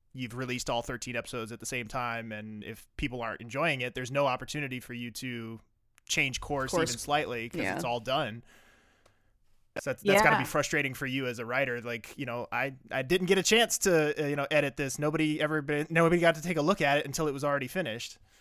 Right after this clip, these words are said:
Speaker 3: Yeah, I mean, you know, it's not that you stop getting plenty of notes from, you know, the studio or the
Speaker 1: <laughs>
Speaker 3: network and the powers that be.
Speaker 2: Right.
Speaker 3: So what it turns into is it ends up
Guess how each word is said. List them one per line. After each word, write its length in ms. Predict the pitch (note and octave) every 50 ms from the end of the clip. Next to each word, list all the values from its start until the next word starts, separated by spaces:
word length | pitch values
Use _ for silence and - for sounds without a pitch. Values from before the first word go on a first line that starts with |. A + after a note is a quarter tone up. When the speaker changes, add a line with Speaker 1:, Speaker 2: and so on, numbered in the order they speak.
| _ _ _
Speaker 3:
Yeah, 420 | - G#3 A3+ B3 C4 A#3 A3 F#3 D3
I 120 | C#3 F#3 G3+
mean, 280 | G#3 G3+ G3+ G3+ G3+
you 220 | F3 F#3+ G#3+ G#3+ G3+
know, 160 | F#3 E3+ E3+
it's 220 | F3 E3+ - -
not 320 | G#3+ G#3+ A3 B3 B3+ - A3+
that 100 | F#3 C#3+
you 100 | F#3 F3
stop 440 | - - - F#3+ F3+ F3 - -
getting 520 | - E3+ E3 E3 E3+ E3 E3 E3 E3 E3 D#3
plenty 360 | - - - A#3 B3+ B3 A3+
of 100 | G3+ E3
notes 320 | D#3+ E3+ D#3+ D#3+ D3 - -
from, 480 | - E3+ E3 D#3 D#3 D3+ D3+ D3+ D3 -
you 160 | E3 E3+ D#3+
know, 160 | D#3 D3+ D3+ D3+
the 80 | E3+
studio 640 | - - - G#3+ G#3 G3 G3 F#3 F#3 E3+ E3+ E3 E3
or 80 | E3 D#3+
the 100 | E3 F3
Speaker 1:
<laughs> 120 | F#3 F3+
Speaker 3:
network 360 | E3+ F#3 F#3+ F#3 F3+ F3 -
and 100 | F#3 F3
the 40 | E3+
powers 400 | - G3 E3+ E3 E3 E3 E3+ E3
that 160 | E3 E3 D#3+
be. 240 | F3 F#3 F#3+ F3+ E3+
Speaker 2:
Right. 240 | F3+ E3 D3+ D#3 E3
Speaker 3:
So 60 | F3
what 220 | F3 F#3 G#3 G#3
it 120 | G3 F3 -
turns 260 | G3+ F#3+ F3+ F3 E3
into 460 | F#3 F#3+ G3+ G3+ - F#3+ E3+ E3 E3
is 180 | D#3+ D#3+ D#3+ D#3+
it 80 | E3+
ends 220 | E3 E3+ E3+ E3 E3+
up 220 | E3 D#3 D3 -